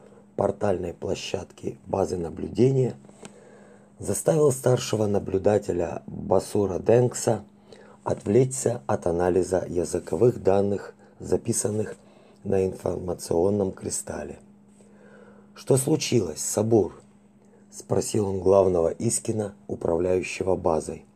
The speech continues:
"Опять какое-то местное животное пересекло тревожную линию нашего охранного периметра?" "На этот раз о представителях животного мира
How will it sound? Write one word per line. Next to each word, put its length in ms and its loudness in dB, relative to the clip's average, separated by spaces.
"Опять 360 2
какое-то 560 6
местное 560 2
животное 720 0
пересекло 640 2
тревожную 680 2
линию 500 -2
нашего 540 -4
охранного 600 -2
периметра?" 680 -2
"На 180 2
этот 260 2
раз 380 2
о 100 0
представителях 840 0
животного 640 0
мира 360 4